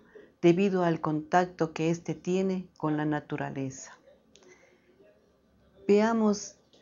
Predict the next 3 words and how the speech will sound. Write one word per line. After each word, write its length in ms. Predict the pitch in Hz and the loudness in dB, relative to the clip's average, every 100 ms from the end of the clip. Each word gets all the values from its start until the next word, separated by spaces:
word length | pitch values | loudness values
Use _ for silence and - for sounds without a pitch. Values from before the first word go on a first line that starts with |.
| - - - | -20 -20 0
el 180 | 180 170 | 2 2
papel 840 | - 160 - - 196 175 165 165 - _ _ _ | 0 -4 -4 4 4 6 2 -2 -12 _ _ _
significativo 1300 | - - 175 170 165 165 170 160 - - 202 180 151 | -20 -2 2 4 4 0 -4 -6 -8 -2 -2 0 -6